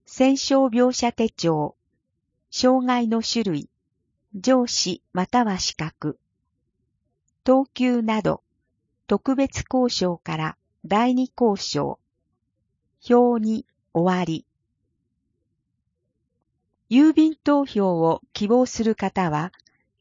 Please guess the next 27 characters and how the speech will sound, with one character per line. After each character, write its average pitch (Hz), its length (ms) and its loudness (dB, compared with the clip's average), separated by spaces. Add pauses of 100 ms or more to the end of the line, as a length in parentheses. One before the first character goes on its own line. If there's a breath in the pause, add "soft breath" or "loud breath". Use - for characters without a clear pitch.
選 294 280 2
挙 294 200 -2
管 277 300 0
理 254 300 2
委 - 0 -
員 262 200 2
会 185 380 -2
発 160 200 -10 (120)
行 185 240 -2
の 165 240 -4 (560)
郵 277 240 4
便 277 240 2
等 220 440 0 (100)
投 277 220 2
票 277 320 -2
証 262 340 0
明 254 240 0
書 240 220 -4
の 180 200 -2 (240)
交 277 220 0
付 - 120 -8
を 254 200 4
受 262 240 -4
け - 0 -
て 180 140 -4
か 160 180 -8
ら、 160 200 -8